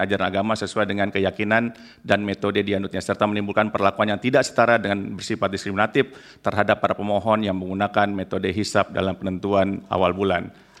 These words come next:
Kemudian ketentuan pasal lima puluh dua A Undang-Undang Peradilan Agama menimbulkan perlakuan yang bersifat diskriminatif, bahwa pasal dua puluh delapan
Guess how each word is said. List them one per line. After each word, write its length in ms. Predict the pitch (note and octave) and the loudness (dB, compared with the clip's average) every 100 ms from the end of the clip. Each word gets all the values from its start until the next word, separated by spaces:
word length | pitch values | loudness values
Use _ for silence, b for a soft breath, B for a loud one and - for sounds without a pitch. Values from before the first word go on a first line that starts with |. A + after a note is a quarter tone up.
| B B B - - | B B B -20 -10
Kemudian 400 | F#2 F#2 G#2+ A2+ | -4 4 4 4
ketentuan 400 | G#2 G#2 G#2+ G2+ | 2 2 2 2
pasal 240 | F#2+ G#2 | 2 2
lima 240 | G2 G2+ F#2+ | 0 0 0
puluh 160 | G2 | 0
dua 200 | F#2+ F#2+ E2 | 0 2 4
A 140 | A2 D3+ | 4 2
Undang-Undang 320 | A2+ G2+ G2+ | 0 0 -2
Peradilan 240 | F#2 F#2+ F#2 | -2 0 2
Agama 160 | G2+ A2+ | 2 2
menimbulkan 400 | A2 A2 A2+ A#2 | 0 2 0 0
perlakuan 320 | A2+ G#2 A2 | 0 0 0
yang 160 | G#2 G2 | 0 -4
bersifat 320 | - - G2 | -6 -4 -4
diskriminatif, 560 | G2 - G2+ G2 G2+ - | -4 -4 -4 -4 -4 -4
bahwa 500 | G#2 C3 C3 F2 F2+ - B B B | 2 4 4 2 0 -8 B B B
pasal 320 | A#2 A2+ C#3 | 2 4 6
dua 160 | C3+ B2+ | 6 4
puluh 220 | A#2+ A#2 | 4 2
delapan 420 | A2+ A#2 B2 - | 4 2 0 -12